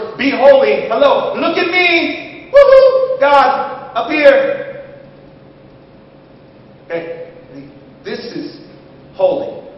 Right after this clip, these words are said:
Be consistent with this. Look like me. And that's what holiness is. What's the definition of holy?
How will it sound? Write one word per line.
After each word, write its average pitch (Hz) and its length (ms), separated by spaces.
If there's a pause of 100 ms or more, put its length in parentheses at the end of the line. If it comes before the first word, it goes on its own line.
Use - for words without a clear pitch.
(420)
Be 214 200
consistent 185 600
with 170 140
this. 180 180
Look - 480
like 170 560 (720)
me. - 680 (1400)
And 143 100
that's - 240
what - 100
holiness 117 400
is. - 320 (1160)
What's 143 160
the 156 100
definition 156 440
of 151 80
holy? 165 260